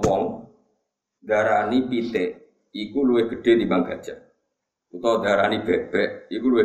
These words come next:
gedhe timbang jaran. Cara kowe iku wong omongan salah ta salah? Salah. Padahal salah dalam komentar hal yang nggak penting.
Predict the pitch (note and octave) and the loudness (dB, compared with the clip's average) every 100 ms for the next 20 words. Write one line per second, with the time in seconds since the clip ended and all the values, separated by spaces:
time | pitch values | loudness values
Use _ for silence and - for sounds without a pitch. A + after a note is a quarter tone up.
0 | - A2+ A2+ G2 G2 F2+ - - - - | 2 0 0 0 -2 -4 -6 -8 -12 -4
1 | G#2 A#2 A2+ A#2+ C3+ C#3+ - - A#2+ G2 | 2 2 2 0 0 -4 -6 -8 -4 -2
2 | F2+ - _ _ - A2 A2 A2+ A2 A2 | -2 -8 _ _ -6 0 2 2 0 0
3 | A2 G2+ - - - _ _ _ _ _ | 0 -2 -6 -8 -14 _ _ _ _ _
4 | _ _ _ - - - - _ _ _ | _ _ _ -10 -10 -12 -20 _ _ _
5 | _ B2 E3+ E3+ E3+ C3 A#2 C#3 E3+ - | _ -2 2 0 2 0 0 0 -2 -4
6 | - G#2+ A2+ A#2 A#2 A2 A2 A2 B2+ A2 | -2 2 2 2 0 0 0 0 2 2
7 | A#2+ A2+ G2+ - G#2 F#2 F2 | 2 2 0 0 -2 -6 -8